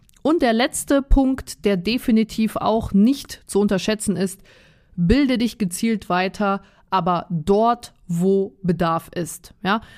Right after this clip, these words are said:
Es macht keinen Sinn, am Anfang sich irgendwie theoretisches Wissen reinzuhauen, was du in deiner Branche, in deinem Vertriebsprozess überhaupt nicht anwenden kannst, weil deine Branche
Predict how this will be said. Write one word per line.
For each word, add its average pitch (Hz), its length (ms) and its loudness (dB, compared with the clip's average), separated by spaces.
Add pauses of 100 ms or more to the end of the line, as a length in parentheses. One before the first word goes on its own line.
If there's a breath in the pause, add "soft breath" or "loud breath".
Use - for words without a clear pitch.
(100)
Es 190 140 -2
macht 254 260 0
keinen 262 280 2
Sinn, 262 220 2
am 226 140 2
Anfang 220 400 0
sich 202 200 -4
irgendwie 220 440 -2
theoretisches 208 800 0
Wissen 254 280 0
reinzuhauen, 185 1040 -2 (340 soft breath)
was 220 280 -2
du 233 260 -4
in 330 260 0
deiner 233 280 2
Branche, 196 760 0
in 277 160 2
deinem 240 240 0
Vertriebsprozess 196 1000 -2
überhaupt 190 420 0
nicht 196 180 -2
anwenden 262 520 0
kannst, 262 340 -2
weil 208 160 0
deine 226 320 -2
Branche 233 640 -2